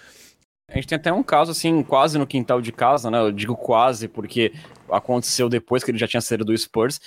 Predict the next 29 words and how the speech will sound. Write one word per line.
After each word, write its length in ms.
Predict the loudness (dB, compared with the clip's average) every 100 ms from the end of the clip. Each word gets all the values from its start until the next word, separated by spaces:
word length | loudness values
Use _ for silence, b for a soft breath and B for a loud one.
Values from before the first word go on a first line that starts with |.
| B B
mas 100 | -4
tem 100 | -2
o 60 | 0
próprio 380 | 0 0 2
Alvin 240 | 2 2 -2
Robertson 720 | 2 2 2 0 -2 -2 0
lá 140 | 2
na 80 | 2
década 320 | 2 0 0 0
de 100 | -2
oitenta, 540 | -2 0 -2 0 -2
né? 100 | -2 B B -16
Que 100 | -6
foi 140 | -2
um 60 | 0
dos 200 | 0 0
grandes 340 | 0 0 0
jogadores 460 | 0 2 2 0 0
da 60 | -2
história 280 | 0 -2
do 120 | 0 -4
Spurs 340 | -2 -2 -2
dentro 380 | -2 -2 0 -4
de 140 | -6
quadra. 500 | -2 2 2 2 -2 -6 _ _
Pra 80 | -6
vocês 160 | -4
terem 240 | -2 0 0
ideia, 400 | 2 4 2